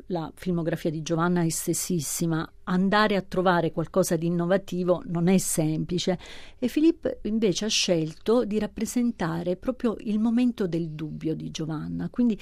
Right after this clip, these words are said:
è un film che io trovo estremamente moderno e attuale, perché, eh, rappresenta proprio, eh, l'inizio della prigionia, prima del processo, in cui, eh, lei non sente più le voci.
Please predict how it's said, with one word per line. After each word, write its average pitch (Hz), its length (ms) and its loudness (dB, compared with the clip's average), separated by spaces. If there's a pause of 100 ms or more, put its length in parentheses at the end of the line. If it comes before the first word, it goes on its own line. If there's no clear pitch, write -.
(460)
è 226 80 -6
un 226 140 0
film 262 240 2
che - 80 -6
io 220 180 -2
trovo 196 220 -2
estremamente 190 680 0
moderno 190 680 0
e 196 120 -4
attuale, 175 760 -4 (480)
perché, 202 560 0
eh, 165 760 0
rappresenta 214 640 -2
proprio, 185 460 -2
eh, 180 300 -2
l'inizio 226 540 0
della 170 200 0
prigionia, 180 720 0
prima 202 320 -2
del 175 160 -2
processo, 170 880 -2 (400)
in 262 160 2
cui, 190 240 -4
eh, 185 360 0
lei 247 140 0
non 233 160 0
sente 185 320 -4
più - 160 -6
le 170 140 -4
voci. 156 440 -6